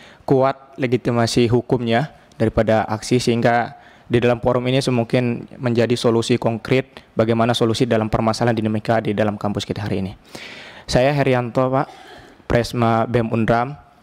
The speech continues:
yang ada di Nusa Tenggara Barat. Alhamdulillah minggu kemarin kita udah melaksanakan Munas B M S I di Tanah Rio. Dan alhamdulillah saya terpilih sebagai koordinator pusat B M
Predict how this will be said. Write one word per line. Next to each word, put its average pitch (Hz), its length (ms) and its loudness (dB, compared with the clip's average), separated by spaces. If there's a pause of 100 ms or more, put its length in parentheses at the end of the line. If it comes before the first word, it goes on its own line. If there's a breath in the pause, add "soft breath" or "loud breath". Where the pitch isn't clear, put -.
(100)
yang 110 160 0
ada 110 240 2
di 110 160 2
Nusa 110 240 2
Tenggara 113 320 -2
Barat. 104 320 0 (240)
Alhamdulillah 113 400 2
minggu 107 400 2
kemarin 113 320 0
kita 110 320 0
udah 104 240 -4
melaksanakan 113 960 -2
Munas 113 400 0
B 117 80 0
M 113 80 0
S 110 160 0
I 117 160 2
di 107 240 0 (160)
Tanah 113 240 0
Rio. 110 320 2 (480 loud breath)
Dan 110 160 0
alhamdulillah 117 560 2 (160 loud breath)
saya 117 240 0
terpilih 113 320 0
sebagai 107 480 0
koordinator 110 400 0
pusat 117 400 0
B 117 80 0
M 110 80 -2